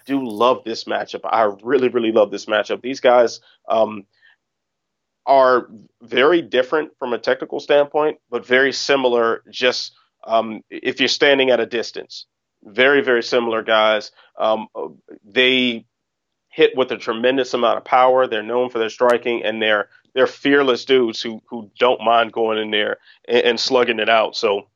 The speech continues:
I am all for this fight. And it's also good to see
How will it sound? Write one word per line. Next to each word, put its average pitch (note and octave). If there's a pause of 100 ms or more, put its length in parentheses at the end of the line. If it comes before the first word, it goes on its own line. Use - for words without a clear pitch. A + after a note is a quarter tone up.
(760)
I C#3+
am B2
all C3
for C3
this A2
fight. A#2 (360)
And C#3+
it's C3+
also F#3
good D3
to B2
see C3